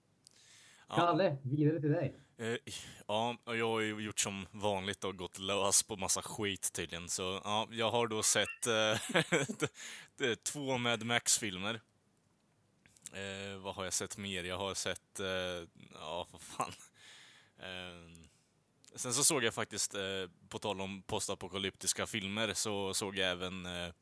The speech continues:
Speaker 1: A Boy and His Dog med, eh, Don Johnson. Eh, en av de första filmerna han gjorde.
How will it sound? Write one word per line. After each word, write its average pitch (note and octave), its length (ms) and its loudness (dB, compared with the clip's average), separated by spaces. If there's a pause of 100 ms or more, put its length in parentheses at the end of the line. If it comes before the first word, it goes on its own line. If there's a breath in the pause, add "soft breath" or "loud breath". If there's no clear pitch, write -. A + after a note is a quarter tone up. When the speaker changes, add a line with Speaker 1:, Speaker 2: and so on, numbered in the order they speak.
(440 loud breath)
Speaker 1:
A G2 100 -4
Boy G2 320 2
and F#2+ 100 -4
His F#2+ 160 -2
Dog G2 360 0
med, F#2 360 -2 (160)
eh, F2+ 80 -4
Don G2 520 0
Johnson. G2 680 4 (420)
Eh, F#2 240 -12
en G2 80 -10
av F#2+ 80 -10
de F#2+ 180 -8
första G2+ 320 -4
filmerna F#2+ 320 -4
han F#2+ 100 -2
gjorde. G2 280 -2